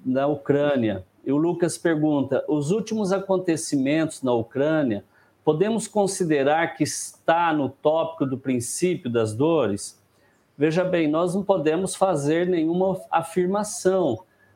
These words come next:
Pode ser, a gente tem que esperar o desdobramento disso daí. Pode ser que isso leve para uma grande guerra no mundo, né? E, e Jesus menciona mesmo lá no princípio das dores,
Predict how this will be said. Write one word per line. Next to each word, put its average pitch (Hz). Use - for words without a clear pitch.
Pode 175
ser, -
a 156
gente 185
tem 202
que 196
esperar 165
o 190
desdobramento 208
disso 151
daí. 117
Pode 208
ser 202
que 160
isso 190
leve 233
para 220
uma 226
grande 185
guerra 160
no 143
mundo, 131
né? 156
E, 127
e 127
Jesus 139
menciona 214
mesmo 160
lá 139
no 139
princípio 135
das 160
dores, 175